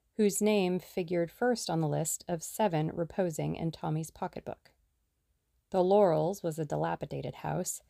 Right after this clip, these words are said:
standing back from the road with a few grimy bushes to support the fiction of a front garden. Tommy paid off the taxi and accompanied Tuppence to the front doorbell.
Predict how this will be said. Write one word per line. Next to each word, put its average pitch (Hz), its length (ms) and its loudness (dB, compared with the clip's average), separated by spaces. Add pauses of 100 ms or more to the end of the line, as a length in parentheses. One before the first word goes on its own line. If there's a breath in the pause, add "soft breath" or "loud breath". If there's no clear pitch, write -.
(220)
standing 165 400 -2
back 160 260 0
from 180 160 -6
the 175 80 -2
road 160 480 6
with - 140 -6
a 190 60 -2
few 196 220 -4
grimy 185 440 0
bushes 160 560 -4
to - 100 -10
support - 540 -2 (500)
the 175 160 -2
fiction 165 680 0 (180)
of 190 120 -2
a 202 40 0
front - 300 0
garden. 156 460 2 (600)
Tommy 196 300 2
paid 180 200 2
off 151 180 2
the 151 60 -10
taxi 147 540 -4
and 170 140 -4
accompanied 160 480 -4
Tuppence 156 520 -4 (380)
to 202 180 2
the 151 100 0
front 151 240 0
doorbell. 165 440 0